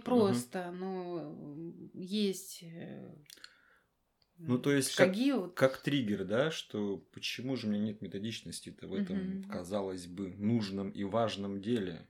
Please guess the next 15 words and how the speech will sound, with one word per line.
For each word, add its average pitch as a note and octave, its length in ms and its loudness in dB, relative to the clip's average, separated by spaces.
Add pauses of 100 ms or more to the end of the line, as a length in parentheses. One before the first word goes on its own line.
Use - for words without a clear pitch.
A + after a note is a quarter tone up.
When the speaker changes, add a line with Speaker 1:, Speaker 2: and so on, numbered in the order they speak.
(140)
Speaker 2:
Мгм. G#3 520 -2
Speaker 1:
которое G2 400 -4
поч-, - 340 -10
я F#2 140 -8
не F#2 100 -8
смогу F#2+ 280 -6
назвать F2+ 360 -6
любимым, G2 360 0
если E2 420 -12 (180)
посижу F2+ 360 -10
и F2 40 -8
подумаю, F2 520 -10
и - 20 -16
почувствую. - 520 -16 (140)
Speaker 2:
Да. G3+ 480 -2